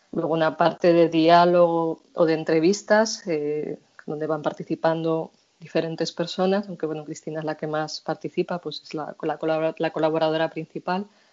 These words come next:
Y luego una última sección donde llegamos a conclusiones, hacemos un cierre y, y en general respondemos a preguntas que nos hacen diversas personas que siguen el programa y nos siguen por redes sociales, pues suelen mandar,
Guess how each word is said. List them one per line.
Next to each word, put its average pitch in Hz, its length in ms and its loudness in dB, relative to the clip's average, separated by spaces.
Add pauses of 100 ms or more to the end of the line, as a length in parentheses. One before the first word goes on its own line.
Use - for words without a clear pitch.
(160)
Y - 60 4
luego 180 160 6
una 190 120 6
última 190 360 2
sección 208 720 4
donde 156 420 2
llegamos 160 380 -2
a 160 60 -4
conclusiones, 202 640 -2
hacemos 165 400 -6
un 170 80 -10
cierre 185 440 2
y, 151 880 -4
y 151 60 -18 (180)
en 156 140 -12
general 156 440 0
respondemos 165 600 -6
a 160 60 -8
preguntas 147 840 -8 (400)
que 165 120 -4
nos 151 180 -6
hacen 151 460 -6
diversas 160 420 -2
personas 160 540 -6
que - 80 -6
siguen 165 240 -2
el 156 100 -2
programa 165 640 2
y 165 60 -2
nos 160 160 0
siguen 156 240 0
por 156 140 2
redes 151 200 2
sociales, 165 460 2
pues - 160 -6
suelen 160 300 0
mandar, 147 400 0